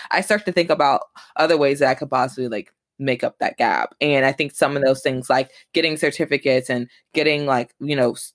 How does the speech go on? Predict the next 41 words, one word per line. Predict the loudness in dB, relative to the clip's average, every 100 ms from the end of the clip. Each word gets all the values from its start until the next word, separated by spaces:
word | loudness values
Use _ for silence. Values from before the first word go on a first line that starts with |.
| -2
looking | 0 0 0
for | 2
part-time | 2 2 2 0
jobs | 2 2 4 4 2 0 -2 -6
or | -4 0 0 2 0 -4 -10 _ _ -2
offering | 0 2 0 -2 0
your | 2
little, | 4 2 2
like, | 0
kinda | -2 -4 0 -2
boutique | -2 -6 -6 -4
services | -2 -2 -4 -10
to |
somebody | -4 0 2 2
else. | 2
You | 0
just | -2 0
never | 2 2
know | 2 2
what | 0
can | -2
happen. | 0 0 -4
Like, | -6 -6
you | -4
know |
what | -4
I'm | -4
saying? | -2 -2 -2 -10 -8
Like, | -6
use | 0 0 0
the | -4
skill | 0 2
that | 2 -2
you | -2
work, | 2 2 0 -6
your | -10 -4 0 2 2
employer, | -2 -4 0 2 2 0 -6 _
use | -4 0
that | 0 0
skill | 0 0
to | -2